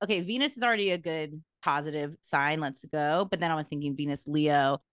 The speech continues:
it was up and visible. I was like, "I don't know, it feels visible."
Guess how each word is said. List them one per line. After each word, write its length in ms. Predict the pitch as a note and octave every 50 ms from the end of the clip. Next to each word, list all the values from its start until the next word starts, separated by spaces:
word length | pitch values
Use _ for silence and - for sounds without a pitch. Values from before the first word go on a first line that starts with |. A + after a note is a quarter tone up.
| _ _ -
it 80 | F3+
was 140 | E3 E3+ D3+ -
up 160 | D#3+ D#3 D#3 -
and 140 | C#3 C#3+ D3+
visible. 380 | F#3 G3+ F#3+ F#3+ F#3 F3+ F#3
I 100 | F#3 F3+
was 100 | F3 F3
like, 180 | F3 F3 E3+ - _ _ -
"I 40 | C#4+
don't 80 | D4+ C4+
know, 60 | A3
it 60 | F3 - -
feels 200 | C4 C#4 B3+ A3
visible." 500 | A3+ A#3+ G#3 G#3+ D#3+ D3+ - - D3